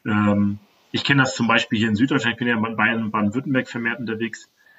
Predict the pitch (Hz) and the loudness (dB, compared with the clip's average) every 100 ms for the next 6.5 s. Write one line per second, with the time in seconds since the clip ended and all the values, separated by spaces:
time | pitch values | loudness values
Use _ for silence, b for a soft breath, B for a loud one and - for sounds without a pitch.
0 | b b 135 131 117 107 127 127 120 - | b b 0 2 0 2 2 4 0 -2
1 | - 120 127 104 - 127 147 151 143 123 | -8 -2 -2 -2 0 0 2 0 0 -2
2 | 135 123 123 139 - 107 - 135 110 - | -4 -6 -10 -8 -4 -2 2 2 2 2
3 | 127 127 - 110 104 110 180 262 - _ | 2 2 -2 -2 -2 2 2 0 -6 _
4 | _ _ b b b b _ _ _ - | _ _ b b b b _ _ _ -2
5 | 117 117 120 107 143 165 135 123 113 127 | 4 4 4 2 2 4 2 2 -2 -4
6 | - 120 123 - | 0 2 2 -4